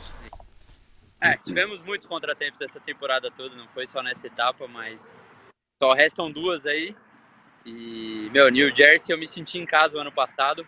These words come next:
foi a primeira corrida que eu corri, eu voltei da fratura das costelas, né?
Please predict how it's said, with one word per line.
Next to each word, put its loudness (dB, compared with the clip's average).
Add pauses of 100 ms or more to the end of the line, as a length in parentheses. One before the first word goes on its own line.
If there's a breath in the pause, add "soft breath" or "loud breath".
foi -2
a -2
primeira -4
corrida -6
que -16
eu -10
corri, -12 (800)
eu -8 (300)
voltei -2
da 2
fratura -10
das -8
costelas, -6
né? -20